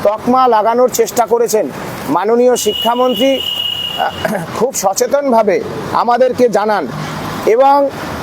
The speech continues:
মাননীয় শিক্ষামন্ত্রী পুলিশকে নির্দেশ দেন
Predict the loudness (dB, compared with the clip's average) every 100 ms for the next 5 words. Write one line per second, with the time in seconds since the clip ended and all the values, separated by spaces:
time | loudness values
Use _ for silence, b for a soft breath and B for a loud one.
0 | -8 -8 -8 -8 -8 -8 -2 2 4 4
1 | 4 2 0 0 0 2 2 0 0 0
2 | 0 2 2 2 2 2 2 2 0